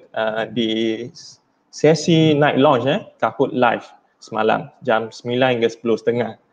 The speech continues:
Okey, selamat sejahtera Cikgu Loh, Cikgu Tan, okey. Cik Izzat, eh, Cikgu Izzat, Cikgu Eng, okey, Cikgu Loy, Cikgu Eun Ai Cheng, okey.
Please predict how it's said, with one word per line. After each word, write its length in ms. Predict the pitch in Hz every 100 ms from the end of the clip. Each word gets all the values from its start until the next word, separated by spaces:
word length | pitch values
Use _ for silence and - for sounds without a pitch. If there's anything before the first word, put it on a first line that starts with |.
| _ _ _ _ -
Okey, 240 | 135 151
selamat 400 | 147 127 127 131
sejahtera 560 | 127 120 123 135 131 127
Cikgu 300 | - 107 113
Loh, 320 | 113 117 117
Cikgu 560 | 117 113 107 113 110 -
Tan, 560 | 120 117 113 113 127 -
okey. 400 | - 131 160 196 _ _ _ _ _ _ _ _ _ 165 160 - -
Cik 320 | - - 113 110
Izzat, 320 | 131 151 143
eh, 80 | 170
Cikgu 240 | 117 120
Izzat, 400 | 117 135 147 175 - - - _ _ _ _ _
Cikgu 400 | - 107 110 113 -
Eng, 480 | 147 156 175 254 269 _ - - -
okey, 320 | 117 143 160
Cikgu 480 | - - 113 110 110
Loy, 640 | 120 131 147 165 208 202
Cikgu 720 | - 143 117 117 117 113 117 - _ _ _ _
Eun 320 | 139 131 135 -
Ai 240 | 127 127
Cheng, 480 | 127 185 135 143 277 302 _ _ 180 -
okey. 240 | - -